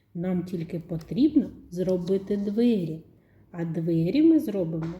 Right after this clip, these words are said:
з якої геометричної фігури? З геометричної фігури, яка називається круг. І круг у нас синього кольору.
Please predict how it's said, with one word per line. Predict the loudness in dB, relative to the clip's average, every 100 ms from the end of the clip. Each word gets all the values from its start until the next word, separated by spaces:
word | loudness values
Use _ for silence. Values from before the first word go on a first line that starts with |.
| -16 -16
з | -6
якої | -4 -2 0 0
геометричної | 0 -4 -4 -8 -12 -12 -12 -10
фігури? | -10 -14 -14 -14 -14 _ _ _ _ _ _ _ _ _ _ _ _ _ _
З | -6
геометричної | -4 -2 -4 -8 -8 -6 -6
фігури, | -6 -10 -4 -2 2
яка | 0 -2 -6
називається | -6 -6 -6 -4 -2 -2 -4 -8 -12 -12 -18
круг. | -6 -2 -2 -4 -10 _ _ _
І | -12
круг | -8 0 0 2
у | 0
нас | 0 -6 -16 _
синього | -20 -10 -4 -2 0 0 -2
кольору. | 0 -2 -2 -4 -6